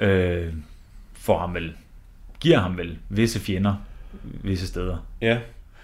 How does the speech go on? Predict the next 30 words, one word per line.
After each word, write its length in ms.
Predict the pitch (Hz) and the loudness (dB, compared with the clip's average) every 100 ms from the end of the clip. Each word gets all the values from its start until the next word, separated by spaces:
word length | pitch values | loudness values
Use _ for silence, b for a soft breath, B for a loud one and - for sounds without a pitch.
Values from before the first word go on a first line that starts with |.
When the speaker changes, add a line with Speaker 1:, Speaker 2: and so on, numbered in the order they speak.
| b | b
Speaker 2:
Jeg 100 | 123 | 4
ved 180 | 143 151 | 8 10
ikke, 160 | 147 147 | 8 4
vi, 260 | 135 135 - | -6 -8 -8
vi, 80 | 160 | -2
nu, 80 | 165 | 0
nu 200 | 160 180 | 6 10
laver 260 | 156 156 | 12 12
jeg 120 | 143 | 10
et 80 | 127 | 6
sats 280 | - 147 147 | 8 6 6
og 60 | 117 | -4
satser 440 | - 143 - - | 0 2 2 2
på, 60 | 135 | 4
at 40 | |
Speaker 1:
Ja. 40 | |
Speaker 2:
der 60 | 123 | 6
er 40 | |
nogen, 140 | 127 143 | 6 4
der 80 | 127 | 4
måske 220 | 131 139 | 4 4
ved, 120 | 131 | 4
hvem 160 | 135 120 | 2 2
Henry 260 | 127 127 123 | 0 -2 4
Kissinger 480 | 170 165 160 117 104 | 8 8 6 4 2
er. 260 | 95 104 110 - b b 110 | 4 4 2 -8 b b -6
Speaker 1:
Ja. 60 | 113 | -4
Speaker 2:
Altså 160 | 113 110 | -2 0
den, 200 | 113 113 | 2 6
den, 140 | 127 | 6